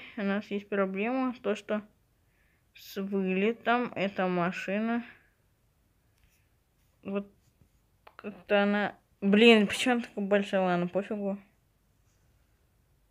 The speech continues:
Так. Я же наде-, а, это переднее колесо. Переднее колесо у нас нормально.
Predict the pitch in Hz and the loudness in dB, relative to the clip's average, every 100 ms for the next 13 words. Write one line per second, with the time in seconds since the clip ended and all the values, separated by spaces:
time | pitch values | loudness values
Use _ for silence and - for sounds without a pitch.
0 | _ _ _ _ _ _ _ _ _ _ | _ _ _ _ _ _ _ _ _ _
1 | _ _ _ _ _ 208 185 165 - - | _ _ _ _ _ -10 -8 -8 -12 -20
2 | _ _ _ _ _ _ _ _ _ _ | _ _ _ _ _ _ _ _ _ _
3 | _ _ _ _ _ _ _ - - - | _ _ _ _ _ _ _ -20 -20 -20
4 | - - _ _ _ _ _ _ _ _ | -20 -20 _ _ _ _ _ _ _ _
5 | _ _ - 185 185 196 196 196 185 190 | _ _ -12 -8 -6 -4 -4 -4 -6 -4
6 | 175 170 - - 185 208 240 240 208 196 | -2 -4 -8 -10 -6 -4 -4 -4 -4 -4
7 | 196 - 190 190 190 196 196 196 196 202 | -6 -8 -6 -6 -6 -8 -8 -8 -10 -10
8 | 202 202 220 262 254 226 | -6 -4 -4 -4 -4 -6